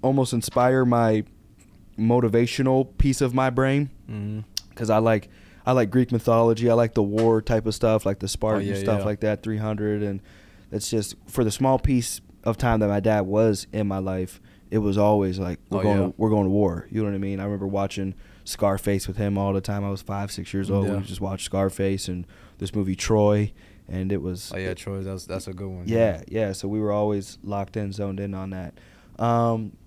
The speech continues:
Speaker 1: what about favorite foods? Is there any restaurants or things that you're just like, "Man, that's a go-to. This is
Speaker 2: Uh,
Speaker 1: a dope spot people should know about"?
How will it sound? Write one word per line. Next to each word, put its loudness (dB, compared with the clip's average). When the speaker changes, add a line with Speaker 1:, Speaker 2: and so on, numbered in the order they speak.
Speaker 1:
what 2
about 0
favorite 2
foods? 0
Is -10
there 0
any 0
restaurants -2
or -8
things -2
that -4
you're -6
just -10
like, -10
"Man, -4
that's -6
a -8
go-to. -2
This -6
is -6
Speaker 2:
Uh, -8
Speaker 1:
a -4
dope 2
spot -4
people -4
should -10
know -4
about"? -8